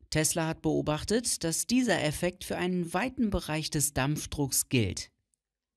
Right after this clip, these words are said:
Hurra! Nikola Tesla hat eine Maschine entwickelt, die mit einer konstanten Frequenz läuft, unabhängig vom ankommenden Dampfdruck. Kurz gesagt, er hat sein erstes Ziel erreicht.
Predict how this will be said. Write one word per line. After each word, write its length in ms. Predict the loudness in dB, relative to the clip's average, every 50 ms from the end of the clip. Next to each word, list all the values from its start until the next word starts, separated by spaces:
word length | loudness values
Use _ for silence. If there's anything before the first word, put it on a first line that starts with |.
| _ _ _ 2
Hurra! 440 | 4 4 6 8 6 6 6 2 -2 -6 _ _ _ _ _ 4
Nikola 480 | 6 6 6 6 4 2 4 4 4
Tesla 500 | 2 4 4 4 4 4 4 4 4 4
hat 160 | 4 2 0 0
eine 200 | 2 4 6 6
Maschine 440 | 6 4 2 2 2 4 4 4
entwickelt, 640 | 4 4 2 0 2 0 0 2 2 2 2 2 0
die 100 | 0 0
mit 200 | 0 -2 -2 -4
einer 260 | -2 -2 0 0 -2
konstanten 640 | -2 0 -2 0 0 0 2 2 2 2 2 0 -2
Frequenz 540 | -2 -2 -4 -4 -2 0 0 0 0 0 0
läuft, 420 | 0 2 2 2 0 -2 -8 -16 _ _ _
unabhängig 680 | 2 2 4 4 4 2 2 2 2 2 2 2 0 -2
vom 220 | -4 -4 -4 -4 -2
ankommenden 720 | 0 0 0 0 0 0 0 2 4 4 4 2 2 0
Dampfdruck. 720 | 2 2 2 2 0 -2 -4 -8 -6 -8 -8 -8 -12 _ _ _ _ _ _ _ _ _ _ _ _ _ _ _ _ _ _ -2
Kurz 180 | -2 -2 0
gesagt, 480 | 0 0 2 2 2 2 0 -4 -10 -10 -4
er 140 | 0 0 0
hat 100 | 2 2
sein 280 | 2 4 4 4 2 0 -8 _ 0
erstes 540 | 4 6 6 6 4 2 0 -2 -2 0
Ziel 360 | 0 -2 0 2 2 4 4 4
erreicht. 680 | 4 2 0 0 0 -2 -2 -2 -4 -10 -12 -14 -18